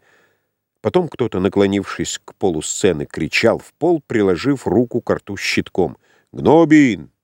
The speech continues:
давай!" Тогда почти бесшумно все на сцене начинало уезжать в бок. Вот повлекло бутафора, он уехал со своим канделябром, проплыло кресло и стол.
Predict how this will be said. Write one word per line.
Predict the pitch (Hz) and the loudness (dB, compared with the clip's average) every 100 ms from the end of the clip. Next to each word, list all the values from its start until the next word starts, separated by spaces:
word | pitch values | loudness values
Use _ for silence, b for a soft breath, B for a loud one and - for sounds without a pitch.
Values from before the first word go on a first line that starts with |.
| _ | _
давай!" | - 117 156 160 123 - _ _ _ _ _ _ _ _ _ _ _ _ _ _ _ - | -2 2 4 4 4 0 _ _ _ _ _ _ _ _ _ _ _ _ _ _ _ -4
Тогда | 90 104 143 | -2 4 2
почти | - 127 - 139 | 2 -4 -2 -2
бесшумно | 127 127 - - 151 147 131 | 2 2 2 2 2 4 2
все | 117 - 131 | 2 2 4
на | 127 | 4
сцене | 120 - 135 139 127 | 0 0 2 2 2
начинало | 120 - 110 120 123 110 | 0 0 2 2 2 2
уезжать | 101 98 92 92 110 95 | 2 0 0 2 2 0
в | 78 | -4
бок. | 76 104 85 _ - | 2 2 2 _ -14
Вот | - 139 - | 0 0 0
повлекло | 117 104 101 - 98 | -6 -2 -4 0 0
бутафора, | 78 82 - 76 - 139 196 190 180 175 - | 0 -4 -6 -8 0 4 4 4 0 -2 -4
он | 147 | 0
уехал | 139 131 135 131 | 2 2 2 -2
со | 117 123 | -4 -6
своим | - 104 120 | 2 2 2
канделябром, | 117 110 107 107 104 113 104 104 95 _ _ _ _ _ _ _ | 0 -2 0 2 4 4 2 -2 -4 _ _ _ _ _ _ _
проплыло | - 87 - 147 170 139 | -6 -6 2 4 6 4
кресло | - - 113 135 - 127 | -2 -2 0 0 0 -2
и | 113 | -2
стол. | - - 92 78 | -8 -2 0 0